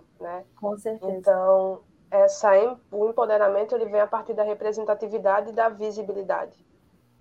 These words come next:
Speaker 1: Tem um exemplo muito claro pra parte do jornalismo, por exemplo, Maju,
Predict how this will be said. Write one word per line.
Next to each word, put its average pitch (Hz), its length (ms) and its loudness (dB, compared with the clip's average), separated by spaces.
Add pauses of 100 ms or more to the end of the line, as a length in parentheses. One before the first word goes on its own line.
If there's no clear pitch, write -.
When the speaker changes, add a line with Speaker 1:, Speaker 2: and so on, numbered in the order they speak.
Speaker 1:
Tem 202 100 2
um 214 100 6
exemplo 226 340 2
muito 233 300 -2
claro 214 600 4
pra 185 120 0
parte 190 300 -4
do 196 100 -8
jornalismo, 196 680 -2
por 196 160 2
exemplo, 196 400 2
Maju, 247 540 0